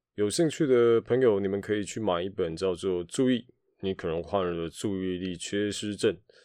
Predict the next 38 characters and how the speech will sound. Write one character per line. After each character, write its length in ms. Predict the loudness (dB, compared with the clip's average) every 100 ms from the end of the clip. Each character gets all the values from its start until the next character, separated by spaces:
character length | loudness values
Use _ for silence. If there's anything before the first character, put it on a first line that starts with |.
| _
全 340 | -14 -8 -6
新 280 | -6 -6 -6
策 200 | -2 -2
略 300 | 0 -2 -4
疗 320 | -6 -4 -4
愈 240 | -4 -6 -6
六 240 | -2 -2
型 260 | -2 -8 -6
A 120 | -6
D 120 | -6
D》 160 | -6 -6
这 100 | -8
本 140 | -8 -12
书。 280 | -10 -12 -12 _ -20
这 120 | -10 -4
本 120 | -4
书 200 | -2 -2
我 120 | -4
觉 120 | -6
得 60 | -8
超 340 | -6 -4 -4
赞 280 | -4 -4 -4
的， 100 | -8 -20 _ _ _
我 260 | -8 -8 -10 _
自 140 | -10 -8
己 120 | -8
已 40 |
经 180 | -8 -8
读 160 | -10 -10
了 120 | -8
两 240 | -6 -6 -8
遍。 260 | -8 -8 -10 _ -20 _ _ _
它 140 | -4 0
里 80 |
面 120 | 4 6
有 120 | 4
提 240 | 0 -2
到 320 | 4 6 4